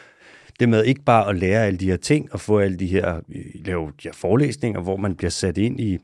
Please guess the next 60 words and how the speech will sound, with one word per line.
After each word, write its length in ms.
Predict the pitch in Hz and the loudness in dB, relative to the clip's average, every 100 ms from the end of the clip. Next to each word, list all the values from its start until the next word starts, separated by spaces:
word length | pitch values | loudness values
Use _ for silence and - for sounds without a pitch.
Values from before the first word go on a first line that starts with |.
| - | -10
hvor 420 | - 85 101 107 | -16 0 0 0
kommer 260 | - 104 104 | 0 -2 0
de 100 | 92 | -2
her 80 | 90 | -2
dyr 200 | - 85 | -4 -12
fra, 200 | - - | -12 -18
hvor 100 | 92 | -12
store 300 | - 110 98 | -4 -2 -2
er 40 | |
grupperne, 580 | 92 90 85 92 90 - | -6 -6 -4 -4 -6 -2
alle 120 | 107 | -2
sådan 120 | 101 90 | -2 -4
noget, 100 | 82 | -4
deres 180 | 87 | -6
karakteristika 640 | - 95 - 92 90 - 101 | -6 -10 -6 -6 -6 -4 -4
og 60 | |
så 80 | 85 | -4
videre. 160 | 87 92 - - - | -4 -4 -6 -20 -4
Men 140 | 107 | 0
også 180 | 101 104 | 2 2
det 60 | 135 | 2
med, 240 | 104 98 110 | 4 4 4
at 180 | - - - - - | 0 -4 -10 -20 -8
I 100 | 101 | -6
kan 200 | 110 - | -6 -6
tabe 240 | - 101 - | -4 -4 -4
ind 160 | 123 - | -6 -6
i 60 | - | -6
den 120 | 107 | -4
her 100 | 113 | -4
kæmpe 540 | 113 - 139 143 - 147 | -6 -4 -4 -4 -8 -8
store 420 | - 104 98 113 | -4 -2 -2 -2
samling, 440 | - 85 104 123 - _ | -4 -4 -4 -6 -10 _
og 140 | 110 | -8
komme 280 | - 110 87 | -4 -4 0
op 140 | 98 - | 0 -2
og 160 | - 95 | -8 -6
vise 320 | 98 107 143 | -6 -4 -4
det, 140 | 143 139 _ - | -6 -10 _ -4
så 100 | 117 | -2
man 160 | 101 | -2
sidder 260 | - 143 131 | -2 -2 0
og 80 | 113 | 2
hører 240 | 120 143 | 2 2
om 120 | 160 | 2
alle 180 | 101 113 | 0 -2
de 80 | 117 | -4
her, 280 | 113 104 98 - - - _ - | 0 0 -2 -8 -20 -20 _ -2
øh, 280 | 98 82 80 | -2 -2 0
dyr, 180 | 139 120 - _ _ - | 2 2 -2 _ _ -6
og 120 | 110 | -4
så 80 | 127 | -4
får 160 | - | -4
man 200 | 101 85 | -2 -2
også 220 | 80 92 | -4 -6
mange 200 | 95 95 | -4 -4
af 60 | 90 | -4
dem 100 | 92 | -4
at 60 | 92 | -4
se, 320 | - 117 | -4 -6